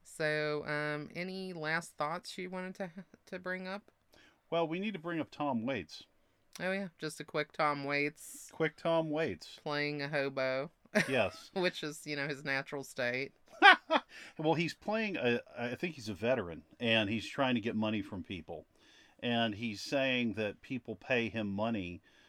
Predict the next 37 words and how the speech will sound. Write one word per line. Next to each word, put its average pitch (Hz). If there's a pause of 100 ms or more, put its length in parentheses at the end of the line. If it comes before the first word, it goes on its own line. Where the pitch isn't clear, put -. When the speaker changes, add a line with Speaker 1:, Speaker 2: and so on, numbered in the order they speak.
(120)
Speaker 2:
so 113 (100)
that 107
they 113
don't 110
have 107
to 104
feel 98
guilty 98
in 90
their 87
lives, 80
and 95
they 92
can 90
just 90
move 98
on 95
with 87
their 87
lives. 82 (540)
So -
it 101
goes 117
back 117 (100)
to 95
Jeff 101
Bridges 98
just -
wanting 101
to 82
pay 101
a 87
fine 85
Speaker 1:
Yeah. 135 (140)
Speaker 2:
or 98
a 85
toll. 85